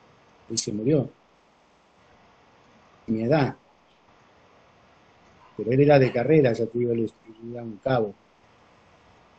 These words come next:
Y sí, las balsas, ya te digo, había balsas que vos las tirabas al agua y no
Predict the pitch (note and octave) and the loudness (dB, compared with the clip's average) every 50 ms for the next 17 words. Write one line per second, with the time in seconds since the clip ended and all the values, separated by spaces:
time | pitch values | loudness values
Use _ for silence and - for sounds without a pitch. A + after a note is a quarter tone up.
0 | _ _ _ _ _ _ _ _ - B2+ A#2+ A#2 A#2 A#2 A2+ - - F#3+ F#3 D3+ | _ _ _ _ _ _ _ _ -6 -4 -2 0 0 -2 -2 0 2 4 4 6
1 | C3+ C3+ E3+ G3+ A3+ A3+ - G#3+ F#3+ D3+ C3 D#3 D3+ C3 D3 D#3 F#3 G3+ F3 D#3 | 6 6 6 6 4 4 2 4 4 4 4 4 4 4 6 8 8 10 10 8
2 | D3 D3+ F3 E3 E3 F3 F#3 F#3+ F#3 G3+ G3 E3+ D#3+ D#3 D#3 D#3 D#3+ D#3 C#3+ C3+ | 8 8 6 6 8 6 6 6 4 2 0 2 2 4 6 6 6 6 4 4
3 | - C#3 C#3 D3+ D#3 D3+ C#3+ - D#3 C#3 C3+ D#3 F#3 A3 A#3 A#3 A3 F#3+ D#3 C3+ | 2 4 6 8 8 6 6 6 4 4 6 6 6 8 8 8 8 8 8 6
4 | B2+ A#2+ A2+ A2 A2 G#2+ A2 B2+ C3+ | 4 2 0 -2 -2 -2 -2 -2 -2